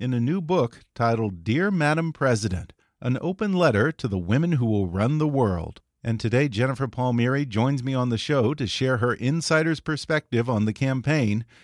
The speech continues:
and give some insight into the candidate who she says was reluctant to run for president this time around. As a matter of fact, she says Hillary Clinton didn't believe she had a compelling personal narrative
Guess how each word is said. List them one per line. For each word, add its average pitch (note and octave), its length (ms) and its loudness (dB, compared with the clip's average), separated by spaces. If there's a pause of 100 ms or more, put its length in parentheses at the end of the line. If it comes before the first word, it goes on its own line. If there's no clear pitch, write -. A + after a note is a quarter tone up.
(160)
and C#3+ 160 -4
give F#3 200 -2
some F3 220 -2
insight C#3+ 580 0
into A#2 240 2
the G#2+ 80 -2
candidate C3+ 600 0
who C3+ 180 0
she G#3+ 240 -4
says A#2 520 0
was D3 260 0
reluctant D3 640 -4
to - 100 -10
run A2 260 0
for - 120 -6
president C#3+ 540 0
this F#2 180 -2
time G2 320 2
around. F2 480 -2 (420)
As G#2+ 180 -4
a G#2 40 -4
matter C3+ 260 0
of A2 80 -2
fact, B2 400 0
she C3+ 240 -4
says C#3 280 -2
Hillary G3+ 320 -4
Clinton D#3+ 520 -4
didn't E3 280 -2
believe F3+ 360 -2
she E3+ 180 -4
had D#3 160 0
a D#3+ 40 -2
compelling D3 580 -2
personal C#3+ 480 -2
narrative C3+ 580 -2